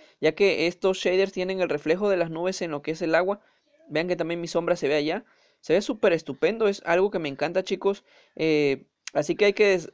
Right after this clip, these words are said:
apoyar al desarrollador de estos shaders para que nos siga trayendo más actualizaciones, ya que en la próxima dijo que va a traer lo que es... Eh...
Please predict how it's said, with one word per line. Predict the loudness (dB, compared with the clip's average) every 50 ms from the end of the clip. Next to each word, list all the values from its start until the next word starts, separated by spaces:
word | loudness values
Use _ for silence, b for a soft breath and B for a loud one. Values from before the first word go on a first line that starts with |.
| _ -4
apoyar | -2 -2 -2 0 0 0 2 4 4 4
al | 4 2
desarrollador | 0 -2 -2 -2 -2 -2 0 0 2 2 2 0
de | 0
estos | -2 -2 -4 -2
shaders | 0 2 2 2 2 -2 -2
para | 0 0 0 0
que | -2 -6
nos | -8 -8 -8 -6
siga | -4 0 2 2 2 0 0
trayendo | -2 -2 -2 -2 -4 -4 -6
más | -6 -6 -6 -6
actualizaciones, | -8 -6 -4 -4 -4 -4 -4 -8 -6 -6 -4 -4 -4 -4 0
ya | 0 0 2
que | 2 0 0 -2 B B B B B B
en | -4 -2
la | -2 0
próxima | 2 0 0 0 0 0 2 2 4
dijo | 4 4 2 2
que | 2 4
va | 4
a | 4
traer | 4 2 2 2
lo | 2 0
que | 0 0 -2 -2
es... | -2 -4 -4
Eh... | -4 -2 -2 -2 -4 -6